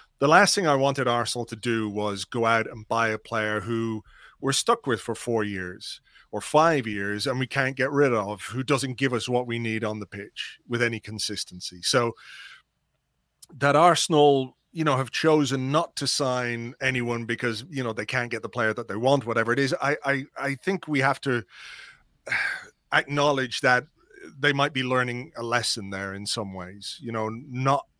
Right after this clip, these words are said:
hobbling themselves with a player. Um,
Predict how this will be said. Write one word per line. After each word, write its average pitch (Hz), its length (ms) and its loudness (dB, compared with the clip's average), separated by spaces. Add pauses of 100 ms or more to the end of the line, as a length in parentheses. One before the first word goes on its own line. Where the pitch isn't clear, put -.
hobbling 131 480 4
themselves 107 560 -2
with 107 140 -6
a 98 60 -6
player. 104 600 -2 (120)
Um, 98 420 -8